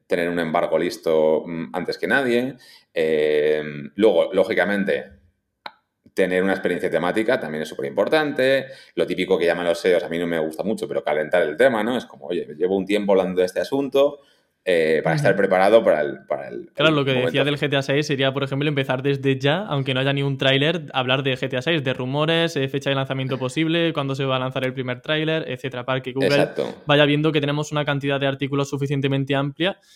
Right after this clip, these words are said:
Speaker 2: como para que nos vaya tomando como referencia, eh, en ese campo temático.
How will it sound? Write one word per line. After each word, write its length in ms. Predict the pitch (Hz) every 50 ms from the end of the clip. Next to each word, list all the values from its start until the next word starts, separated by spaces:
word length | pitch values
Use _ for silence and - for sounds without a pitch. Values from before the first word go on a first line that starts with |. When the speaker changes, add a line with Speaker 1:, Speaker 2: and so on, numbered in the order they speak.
| _ _ _
Speaker 2:
como 220 | - 151 143 139
para 200 | 131 135 131 131 131
que 140 | - 131 127
nos 160 | 127 127 123
vaya 480 | - 131 127 139 139 143 147 - -
tomando 300 | - 151 147 143 139 147
como 220 | 143 151 151 143 143
referencia, 680 | 139 139 - 139 131 135 139 135 - 151 165 185 185 - -
eh, 600 | 143 135 131 131 131 127 127 123 123 123 123 120
en 100 | - 135
ese 600 | 135 131 - 139 131 131 127 127 123 123 123 123 -
campo 540 | 127 123 127 123 - 131 127 123 123 123 123
temático. 520 | 131 143 180 180 - 131 - 139 131 -